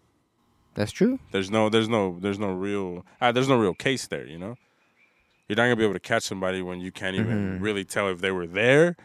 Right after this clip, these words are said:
Speaker 2: or if they were home, you know? I'm, I live by myself. I'm alone. What does, I don't fucking have contact with nobody. I don't need to.
Speaker 1: Right.
Speaker 2: Or,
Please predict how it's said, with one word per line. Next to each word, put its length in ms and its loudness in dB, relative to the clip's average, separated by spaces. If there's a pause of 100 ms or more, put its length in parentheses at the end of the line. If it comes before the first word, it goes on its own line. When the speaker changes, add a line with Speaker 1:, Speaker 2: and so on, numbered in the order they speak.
(320)
Speaker 2:
or 320 8
if 60 0
they 120 4
were 120 2
home, 480 -2 (360)
you 120 -4
know? 180 -8 (160)
I'm, 260 -8
I 100 -10
live 180 -4
by 100 -4
myself. 380 -6
I'm 120 -6
alone. 340 -4
What 100 -8
does, 300 -12 (760)
I 80 -12
don't 160 -10
fucking 240 -6
have 160 -6
contact 320 -4
with 100 -12
nobody. 320 -4
I 60 -2
don't 140 -6
need 160 -6
to. 180 -8
Speaker 1:
Right. 440 0 (1500)
Speaker 2:
Or, 100 -14